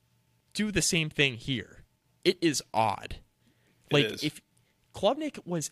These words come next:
Speaker 1: every bit as good of a recruit as Trevor Law-, Trevor Lawrence was a better recruit, like,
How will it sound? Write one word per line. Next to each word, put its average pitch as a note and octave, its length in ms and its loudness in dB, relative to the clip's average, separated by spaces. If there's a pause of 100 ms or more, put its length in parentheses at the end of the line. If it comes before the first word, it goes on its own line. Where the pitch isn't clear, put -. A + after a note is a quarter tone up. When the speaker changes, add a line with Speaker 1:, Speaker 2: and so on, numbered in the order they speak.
Speaker 1:
every G3+ 420 -2 (160)
bit D#3 260 4
as C3+ 200 0
good D3 180 2
of C3+ 120 0
a B2 100 2
recruit A#2 580 -2 (1160)
as C#3 180 2
Trevor C#3 300 0
Law-, B2 180 -4
Trevor E3 220 0
Lawrence C3+ 200 0
was - 100 -10
a G#2 60 -4
better A2 300 4
recruit, A2+ 380 -6
like, F#2+ 160 -6